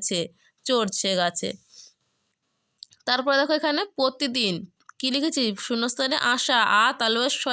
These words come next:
আকার, আশা করে নদীর ধারে যাই, জোয়ারে জল, আ দন্ত স আকার, আশা দেখব বলে। তাহলে কি হয়,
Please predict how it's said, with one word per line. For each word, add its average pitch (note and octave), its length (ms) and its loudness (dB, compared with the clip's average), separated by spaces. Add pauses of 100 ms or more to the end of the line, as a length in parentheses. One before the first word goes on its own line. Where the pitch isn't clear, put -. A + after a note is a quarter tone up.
(200)
আকার, F3 240 0 (640)
আশা C4 340 2 (540)
করে A3 300 2 (180)
নদীর G#3+ 340 0 (100)
ধারে C#4 280 2 (200)
যাই, F#3 240 2 (420)
জোয়ারে A3+ 540 4 (280)
জল, A3+ 340 4 (540)
আ - 20 6 (180)
দন্ত B3 200 0 (140)
স - 40 -4 (160)
আকার, G#3 220 2 (200)
আশা D4 280 2 (400)
দেখব G3+ 240 0 (160)
বলে। F3 220 2 (560)
তাহলে C#4 280 2 (100)
কি D4+ 120 2 (140)
হয়, G#4 160 0